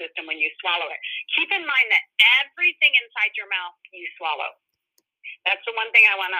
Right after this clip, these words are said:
um, everyone to kinda come away with, is that anything that's inside your mouth, you swallow. You salivate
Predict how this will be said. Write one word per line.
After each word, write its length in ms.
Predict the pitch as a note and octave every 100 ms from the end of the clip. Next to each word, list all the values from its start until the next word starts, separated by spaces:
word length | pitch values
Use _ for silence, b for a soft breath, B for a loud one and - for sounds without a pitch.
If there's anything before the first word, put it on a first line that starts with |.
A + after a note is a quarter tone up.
| F3 E3+
um, 120 | E3+ F3+
everyone 360 | F3+ F#3 F3+
to 80 | F3 -
kinda 140 | F#3+ F3+ -
come 120 | E3+
away 320 | D#3+ E3+ F3
with, 160 | E3 D3
is 160 | D#3+ -
that 200 | D3+ D#3+ - B B _ -
anything 340 | C4+ D4 C#4+ B3+
that's 180 | A#3+
inside 360 | A#3 A3 G#3+ G3+
your 160 | G#3 F3+
mouth, 240 | E3+ E3+ -
you 160 | G3 G#3 -
swallow. 240 | G3+ F#3
You 320 | D#3+ F3 G3 F#3+ _ -
salivate 640 | G3 A3 B3 A#3 A3 A3+